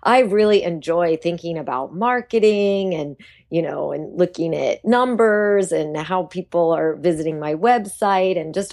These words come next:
all of the different business aspects. So I think you need to my advice would be to love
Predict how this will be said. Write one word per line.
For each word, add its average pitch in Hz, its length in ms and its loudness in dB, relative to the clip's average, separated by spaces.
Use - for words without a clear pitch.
all 240 400 4
of 196 120 -4
the 190 100 -4
different 190 640 -4
business 175 600 -2
aspects. - 680 -6
So - 140 -6
I 180 120 2
think 220 320 0
you 208 160 2
need 233 260 2
to 202 400 -2
my 247 260 6
advice 180 460 4
would 190 160 -2
be 185 180 -4
to 175 300 0
love 202 520 2